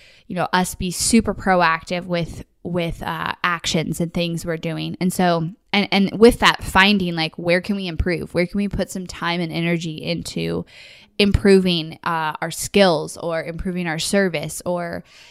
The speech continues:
improving our process, our foundation? Like, now is the time to focus on that, because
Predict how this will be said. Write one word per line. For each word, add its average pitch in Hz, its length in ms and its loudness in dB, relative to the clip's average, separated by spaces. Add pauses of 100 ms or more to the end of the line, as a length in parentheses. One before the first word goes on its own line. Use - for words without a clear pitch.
improving 190 400 2
our 165 100 4
process, 180 560 2
our 165 120 -4
foundation? 170 680 -4
Like, 160 220 -8
now 180 440 4
is 190 100 0
the 180 100 -6
time 175 300 -2
to 165 60 -6
focus 170 360 -6
on 220 140 2
that, 233 160 4
because 202 360 2